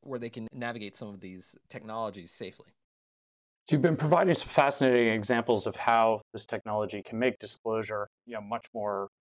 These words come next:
Speaker 2: dynamic and interesting and meaningful, particularly at the consumer level, which is important for distributed finance. We talked about where we were beginning, that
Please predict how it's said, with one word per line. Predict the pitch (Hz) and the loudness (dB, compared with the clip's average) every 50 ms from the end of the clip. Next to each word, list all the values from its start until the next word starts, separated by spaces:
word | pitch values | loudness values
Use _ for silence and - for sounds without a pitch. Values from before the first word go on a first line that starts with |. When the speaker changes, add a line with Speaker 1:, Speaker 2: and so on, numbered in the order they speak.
| _ | _
Speaker 2:
dynamic | - 87 87 - - 117 117 117 117 107 - | -14 -14 -14 -10 -10 -10 -8 -8 -10 -10 -12
and | - - 107 | -18 -20 -20
interesting | 117 - - 110 - - 104 - | -20 -20 -18 -18 -18 -18 -18 -20
and | 101 - _ | -20 -20 _
meaningful, | 110 120 127 123 120 117 - - 117 113 113 110 107 - _ _ _ _ _ | -6 -4 -4 -4 -4 -6 -2 -2 0 0 0 0 -4 -6 _ _ _ _ _
particularly | 107 101 - 123 - - 110 98 | -16 -6 -4 -4 -4 -2 -4 -4
at | 92 - | -4 -6
the | - - - | -10 -18 -14
consumer | - - - 123 117 113 | -10 -4 -2 -2 0 2
level, | 110 110 110 101 110 107 | 2 2 2 2 2 0
which | 104 98 - - | 0 -2 -4 -6
is | 95 95 | -8 -8
important | 95 87 - - 135 123 - 135 131 - _ _ | -10 -8 2 4 4 4 4 0 -4 -4 _ _
for | - 131 123 123 120 117 117 - _ _ | -2 2 2 2 2 2 -2 -6 _ _
distributed | - 127 - - - 131 117 123 117 117 120 117 - _ | -12 -10 -8 -6 -6 -4 -4 -4 -6 -6 -10 -10 -10 _
finance. | - 113 117 117 117 - _ - - _ _ _ _ _ _ _ _ | -10 -8 -8 -10 -14 -16 _ -20 -20 _ _ _ _ _ _ _ _
We | 139 147 143 139 135 | 2 2 2 2 0
talked | 127 - 131 123 165 - | 0 2 2 2 2 0
about | - 135 123 123 120 - | 2 4 4 4 2 0
where | - 139 139 131 | -2 0 0 2
we | 117 123 120 | 2 0 0
were | 110 117 127 123 123 120 120 117 - - _ _ _ _ | 0 0 0 2 0 0 -2 -6 -10 -18 _ _ _ _
beginning, | 117 107 147 170 160 135 117 117 117 | -6 -2 -2 -2 0 -2 -2 -4 -4
that | 110 110 | -6 -8